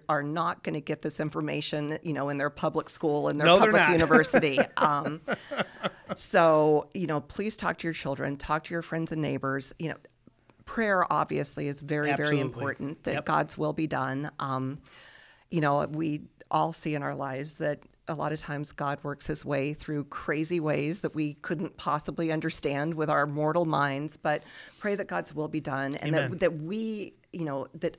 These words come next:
Speaker 1: not just we around this table, but we collectively as the conservatives of Illinois are able to make a difference. And, um, you know, one thing that Illinois has done really, really well, one thing that,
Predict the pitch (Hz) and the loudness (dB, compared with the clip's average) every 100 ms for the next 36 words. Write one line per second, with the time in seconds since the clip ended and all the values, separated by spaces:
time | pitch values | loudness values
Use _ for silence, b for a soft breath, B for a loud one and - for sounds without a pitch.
0 | - 175 185 180 - 151 170 156 147 143 | -6 -2 -2 -2 -8 -4 -2 -2 -2 -6
1 | - 147 143 143 143 - 160 170 - 160 | -8 -8 -6 -4 -4 -4 -2 -4 -4 -6
2 | 151 160 151 143 143 - 139 135 139 - | -6 -8 -10 -8 -8 -8 -6 -6 -6 -8
3 | B B B B - 170 160 - 170 170 | B B B B -6 -4 -4 -4 -4 -2
4 | 151 151 156 - 160 156 147 143 143 143 | -2 -2 -6 -4 -2 -2 -2 -2 -2 -4
5 | - - 151 139 139 - 156 160 156 156 | -6 -4 -2 -2 -4 -4 -4 -4 -6 -6
6 | - 147 143 147 143 131 139 - - - | -6 -6 -4 -6 -8 -8 -10 -8 -10 -12
7 | - - _ 170 156 143 143 143 B B | -14 -14 _ -6 -4 -2 -6 -8 B B
8 | B B B - 165 147 156 185 156 139 | B B B -2 0 -2 -2 -2 0 -2
9 | 151 175 240 254 226 190 - 170 165 156 | -2 0 2 0 -2 -2 -4 -2 -2 0
10 | 151 147 160 - 151 147 143 165 175 165 | 0 -2 -6 -6 -4 -4 -4 -4 -2 -2
11 | 151 151 139 - 147 165 170 - | -2 -4 -4 -4 -4 -4 -6 -10